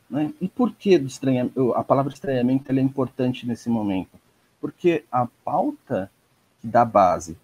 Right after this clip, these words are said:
a esses movimentos é a pauta identitária.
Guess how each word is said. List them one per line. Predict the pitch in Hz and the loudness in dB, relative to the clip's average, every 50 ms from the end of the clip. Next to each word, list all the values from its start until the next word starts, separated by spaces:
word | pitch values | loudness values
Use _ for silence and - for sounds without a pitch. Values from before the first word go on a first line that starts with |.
| _ _ | _ _
a | 101 101 110 | -4 -4 -4
esses | 117 - 127 113 | -4 -6 -6 -4
movimentos | 110 107 101 95 98 127 160 - - 120 | -4 -4 -4 -2 -2 -2 -2 -4 -6 -4
é | 127 120 | -4 -4
a | |
pauta | - _ 120 139 185 _ - 185 - _ _ - | 0 _ 0 0 0 _ -4 -4 -4 _ _ -4
identitária. | 226 254 466 508 _ _ _ 359 349 320 320 302 - 302 285 - _ 170 151 135 127 120 95 92 95 | -4 -4 -4 -8 _ _ _ -4 -2 -2 -4 -4 -4 -6 -6 -2 _ 2 4 4 4 2 -2 -8 -12